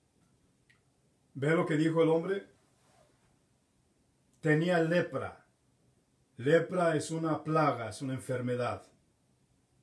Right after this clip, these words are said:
Y él viene al Señor y no le dice,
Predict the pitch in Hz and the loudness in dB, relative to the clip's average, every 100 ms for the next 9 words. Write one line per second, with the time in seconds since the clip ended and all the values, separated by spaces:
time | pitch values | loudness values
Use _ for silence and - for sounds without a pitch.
0 | _ _ _ _ _ _ _ _ 131 139 | _ _ _ _ _ _ _ _ -2 0
1 | 143 151 180 196 190 190 165 147 139 135 | 2 2 2 0 0 0 0 2 2 0
2 | - _ _ _ _ _ _ _ _ - | -4 _ _ _ _ _ _ _ _ -4
3 | 135 165 220 196 170 - 147 135 | 0 4 6 4 2 -4 -4 -4